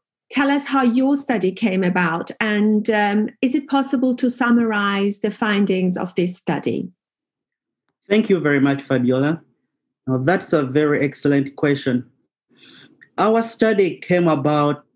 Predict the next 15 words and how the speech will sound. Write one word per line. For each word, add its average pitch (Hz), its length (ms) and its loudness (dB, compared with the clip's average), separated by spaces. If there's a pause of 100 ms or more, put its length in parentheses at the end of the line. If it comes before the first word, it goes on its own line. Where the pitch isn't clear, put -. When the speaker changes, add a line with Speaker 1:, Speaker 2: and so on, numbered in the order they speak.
(460)
Speaker 2:
the 147 200 0
idea 165 540 2
of 127 140 -2
developing 139 360 2
our 131 140 0
study 131 560 -2 (240)
around 135 640 2 (640)
la-, 139 220 2
mid 143 320 4
last 127 380 -2
year, 135 160 2
around 127 440 -2
June 131 200 2
last 123 340 -4
year. 127 300 -2